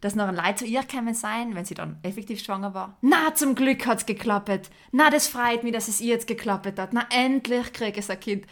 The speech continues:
Wo sie noch sagt, "Entschuldigung, wieso kannst du mir sagen, ich soll mich bitte fortpflanzen?" Und, ähm, ja. Jetzt habe ich viel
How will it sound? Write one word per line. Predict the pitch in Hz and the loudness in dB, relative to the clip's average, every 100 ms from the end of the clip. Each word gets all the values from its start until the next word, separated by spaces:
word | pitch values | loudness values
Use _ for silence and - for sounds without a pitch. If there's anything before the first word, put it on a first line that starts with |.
| - - - - | -20 -20 -20 -8
Wo | 202 | -2
sie | 214 247 | 2 6
noch | 269 262 | 6 4
sagt, | 220 220 220 _ _ - | 2 2 -2 _ _ -10
"Entschuldigung, | 196 - - 196 214 233 240 269 277 - _ - | -4 0 2 2 2 2 6 6 4 -2 _ -6
wieso | 208 208 233 | -2 2 2
kannst | 254 208 - | 2 0 0
du | 277 | 0
mir | 277 277 | 2 0
sagen, | 269 233 247 | -2 -2 -2
ich | 220 220 | -4 -2
soll | 240 | -2
mich | 214 202 | -2 -6
bitte | 202 202 | -8 -4
fortpflanzen?" | 208 214 - 247 247 240 233 | -4 -6 -8 -8 -8 -10 -8
Und, | 202 190 190 | -4 -4 -4
ähm, | 180 185 185 196 _ _ _ _ - | -8 -8 -12 -14 _ _ _ _ -12
ja. | 175 170 170 _ _ - | -10 -8 -12 _ _ -10
Jetzt | 208 | 0
habe | 262 | 0
ich | 233 | 0
viel | 269 | -2